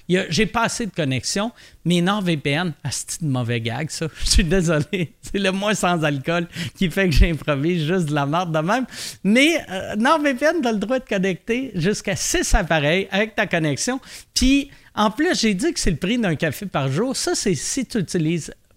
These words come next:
pas le code promo. Si tu utilises le code promo Mike Ward, tu vas obtenir un rabais de soixante-dix pour cent sur l'abonnement de deux ans, un mois gratuit et un essai de trente jours.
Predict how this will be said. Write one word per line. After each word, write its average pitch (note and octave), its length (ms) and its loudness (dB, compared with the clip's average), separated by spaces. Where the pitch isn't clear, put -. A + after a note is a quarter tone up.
pas B3 180 4
le C#3 120 0
code D#3 260 -4
promo. D3 320 0
Si - 240 2
tu E4 80 0
utilises C4 480 0
le F#3+ 100 0
code F#3+ 220 -2
promo F#3 320 0
Mike B3 300 0
Ward, E3+ 220 2
tu - 60 -8
vas G#3+ 80 2
obtenir B3+ 420 0
un F#3 160 2
rabais A3 340 0
de F3+ 160 0
soixante-dix F#3 800 -2
pour B2+ 180 -8
cent G3+ 220 -4
sur D#3+ 200 0
l'abonnement F#3+ 600 2
de C#3+ 160 0
deux F3+ 340 0
ans, A3 220 -2
un A#3+ 120 2
mois D4 200 0
gratuit G#3 560 -2
et F3 40 -2
un E3 220 0
essai G#3 380 -2
de C#3 160 -2
trente G3+ 400 0
jours. G3+ 340 2